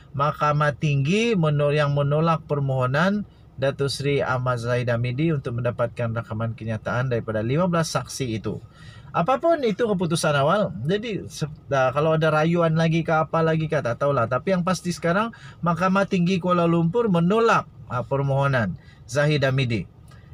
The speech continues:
Tuan-tuan dan puan-puan yang dihormati sekalian, kata kenyataan itu lagi, ah, <clears throat> hmm, kata kenyataan itu lagi, tindakan membelas dendam mungkin diambil terhadap pendedahan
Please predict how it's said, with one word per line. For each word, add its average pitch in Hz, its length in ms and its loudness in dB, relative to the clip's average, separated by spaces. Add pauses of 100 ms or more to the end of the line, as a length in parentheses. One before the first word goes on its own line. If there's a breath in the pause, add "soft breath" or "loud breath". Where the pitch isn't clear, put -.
(140 loud breath)
Tuan-tuan 190 400 2
dan 160 240 4
puan-puan 147 320 2
yang 139 160 2
dihormati 127 400 0
sekalian, 135 640 0 (240 loud breath)
kata 214 320 0
kenyataan 147 480 2
itu 147 160 0
lagi, 139 480 0 (320)
ah, - 100 -2 (480)
<clears throat> 151 380 2
hmm, - 560 -6
kata 123 200 0 (120)
kenyataan 156 400 2
itu 131 80 -2
lagi, 135 480 0 (320 loud breath)
tindakan 196 480 2
membelas 165 480 2
dendam 131 400 2
mungkin 156 480 2
diambil 143 400 2
terhadap 131 320 0
pendedahan 117 600 0